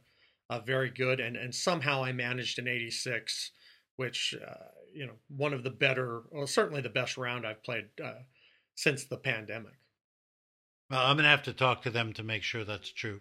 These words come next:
Speaker 2: But,
Speaker 1: <laughs>
Speaker 2: um, all right. Uh, you put up a picture on Instagram
Speaker 1: Yes.
Speaker 2: of sixteen.
Speaker 1: Yes.
Speaker 2: And you were talking about how much you like that hole, how it gets overlooked by people because of the seventeenth and eighteenth,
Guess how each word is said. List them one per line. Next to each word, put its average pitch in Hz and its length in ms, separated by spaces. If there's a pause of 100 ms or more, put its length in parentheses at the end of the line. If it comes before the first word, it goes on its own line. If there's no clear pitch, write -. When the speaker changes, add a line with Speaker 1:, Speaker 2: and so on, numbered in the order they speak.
(160)
Speaker 2:
But, 110 140 (320)
Speaker 1:
<laughs> - 280
Speaker 2:
um, 120 340 (1900)
all 151 80
right. 147 240
Uh, 180 360
you 190 200
put 247 200
up 214 180
a 147 120
picture 165 440
on 139 300 (920)
Instagram 131 720 (340)
Speaker 1:
Yes. 110 280
Speaker 2:
of - 80
sixteen. 104 720
Speaker 1:
Yes. 104 440 (440)
Speaker 2:
And 135 80
you 139 60
were 131 60
talking 160 300
about 151 180
how 143 80
much 143 220
you 139 80
like 135 220
that 117 120
hole, 151 380
how 127 120
it 113 80
gets 135 200
overlooked 120 400
by 123 140
people 123 400
because 104 320
of 110 40
the 113 60
seventeenth 107 580
and 110 120
eighteenth, 110 580